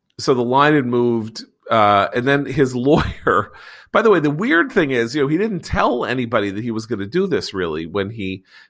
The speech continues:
because his lawyer then an hour beforehand was trashing all of the accusers. There was a, the lawyer, like, eleven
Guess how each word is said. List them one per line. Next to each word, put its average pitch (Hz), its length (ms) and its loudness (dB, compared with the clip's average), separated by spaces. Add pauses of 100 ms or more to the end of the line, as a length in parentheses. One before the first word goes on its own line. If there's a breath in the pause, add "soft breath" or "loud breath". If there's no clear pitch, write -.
because 123 300 0
his 131 160 2
lawyer 180 420 6
then 123 280 2
an 110 240 -4
hour 151 420 4
beforehand 120 760 -2
was 98 200 -6
trashing 160 760 -2
all 123 380 2
of 107 160 -4
the 98 240 -2 (140)
accusers. - 920 -6 (1300)
There 135 140 4
was 135 140 2
a, 120 80 2
the 117 120 -6
lawyer, 185 360 4
like, 123 480 -2
eleven 123 640 0